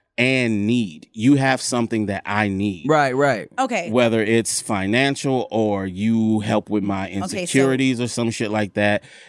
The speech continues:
Speaker 1: and I genuinely love you. I got your back.
Speaker 2: Okay.
Speaker 1: And then like and want is just that. Like,
Speaker 2: Okay.
Speaker 1: yo, I fucking, yeah, I know this is the person I want.
Speaker 3: Okay. I'm going, uh, what do you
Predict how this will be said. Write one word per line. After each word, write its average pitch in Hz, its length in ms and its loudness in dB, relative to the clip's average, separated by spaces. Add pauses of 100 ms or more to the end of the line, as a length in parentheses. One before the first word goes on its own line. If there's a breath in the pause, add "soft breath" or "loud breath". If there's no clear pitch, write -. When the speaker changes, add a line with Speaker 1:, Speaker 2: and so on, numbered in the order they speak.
(120)
Speaker 1:
and 120 440 -2
I 110 100 -2
genuinely 107 640 0
love 104 240 0
you. 95 100 -8
I 101 120 -4
got 95 300 -4
your 98 120 -2
back. 87 320 -4 (140)
Speaker 2:
Okay. 143 260 0 (560)
Speaker 1:
And 120 160 2
then 113 160 2
like 110 240 0
and 101 180 0
want 160 300 2
is 95 200 -8 (220)
just 104 340 0
that. 107 300 0
Like, 156 220 0
Speaker 2:
Okay. 117 100 -2
Speaker 1:
yo, 92 120 -2
I 110 180 -4
fucking, 95 440 -4
yeah, 92 240 0
I 113 80 2
know 113 220 2
this 117 240 0
is 101 100 -4
the 107 80 -6
person 101 360 -4
I 90 240 -8
want. 92 340 -6 (160)
Speaker 3:
Okay. 196 320 -4 (520)
I'm 294 100 0
going, 240 320 -4
uh, 233 280 -8
what 233 120 -14
do 214 60 -12
you 180 120 -14